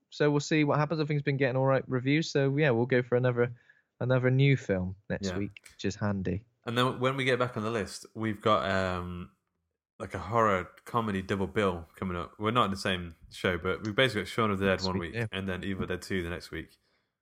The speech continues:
Speaker 2: So that'd be
Speaker 1: Wow.
Speaker 2: nice. Yeah.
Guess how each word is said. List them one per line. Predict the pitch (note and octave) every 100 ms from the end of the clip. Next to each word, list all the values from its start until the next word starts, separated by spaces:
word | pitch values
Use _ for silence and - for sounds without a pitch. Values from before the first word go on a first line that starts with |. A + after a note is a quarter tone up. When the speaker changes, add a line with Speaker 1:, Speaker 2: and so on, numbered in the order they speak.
| _ _
Speaker 2:
So | - - F2+ F2 F2 -
that'd | - -
be | E2+ - -
Speaker 1:
Wow. | D3+ A2+
Speaker 2:
nice. | - - _ _ _
Yeah. | G#2+